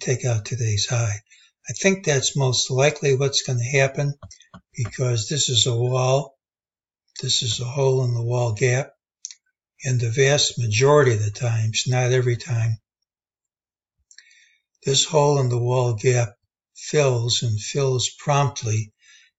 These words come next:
usually within a day or a day in the following day's open after it occurs. We're looking for an opening and gap over this high, but there's resistance over the high.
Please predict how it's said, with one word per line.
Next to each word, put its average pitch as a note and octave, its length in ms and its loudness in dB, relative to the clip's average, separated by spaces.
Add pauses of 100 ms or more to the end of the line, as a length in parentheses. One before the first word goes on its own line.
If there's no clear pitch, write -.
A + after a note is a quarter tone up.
(120)
usually D#3 540 2
within B2 320 0
a A#2 80 0
day C#3 420 4
or B2+ 140 0
a A#2 100 2
day C3+ 360 4
in B2 100 2
the A2+ 80 -2
following C3+ 720 -2
day's B2 400 0
open C3+ 340 2 (800)
after C#3 360 -4
it A2 120 0
occurs. B2 540 0
We're C3 80 0
looking C#3 240 0
for A#2+ 260 -4
an C3 120 2
opening C3+ 420 0 (140)
and G#2+ 200 -4
gap B2+ 360 2 (760)
over C#3+ 340 2
this C3+ 280 2
high, A#2 540 0 (1160)
but B2+ 140 -8
there's B2+ 240 2
resistance A#2 640 2
over A#2+ 220 0
the A2 140 -2
high. A#2 340 2